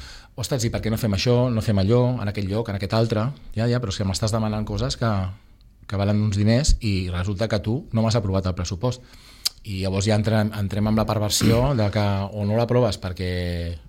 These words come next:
vols que, eh, vols, vols provocar un desgast al govern i,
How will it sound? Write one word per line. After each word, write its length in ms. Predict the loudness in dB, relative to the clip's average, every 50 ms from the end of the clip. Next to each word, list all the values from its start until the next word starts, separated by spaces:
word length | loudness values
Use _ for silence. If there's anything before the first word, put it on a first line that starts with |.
| -18 -18 -18 -16 -6 -4
vols 280 | -2 -2 -2 -2 -4 -4
que, 100 | -2 0
eh, 800 | 0 2 2 0 0 -2 -4 -4 -6 -6 -6 -4 -4 -4 -4 -4 -6
vols, 340 | -6 -6 -6 -6 -8 -8 -10
vols 220 | -8 -8 -8 -6 -4
provocar 280 | -4 -2 -2 -2 -2
un 60 | -2
desgast 380 | 0 0 0 0 0 0 0 0
al 80 | 0 2
govern 340 | 2 2 2 2 0 0 -4
i, 480 | -6 -8 -6 -4 -4 -4 -4 -4 -6